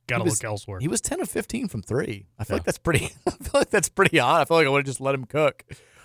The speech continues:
Speaker 2: Um, I mean, that's kind of a shot at, it,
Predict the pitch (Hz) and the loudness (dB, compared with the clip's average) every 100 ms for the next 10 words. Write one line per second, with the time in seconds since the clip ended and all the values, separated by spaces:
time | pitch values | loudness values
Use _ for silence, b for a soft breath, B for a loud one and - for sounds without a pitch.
0 | B - 135 139 143 139 _ _ _ _ | B 4 6 8 6 0 _ _ _ _
1 | _ _ - 127 123 117 107 104 _ _ | _ _ -6 -2 2 2 2 -4 _ _
2 | _ 123 - - _ _ 123 131 - 123 | _ -8 -8 -10 _ _ -4 -4 0 0
3 | 117 - 117 | 0 -4 -20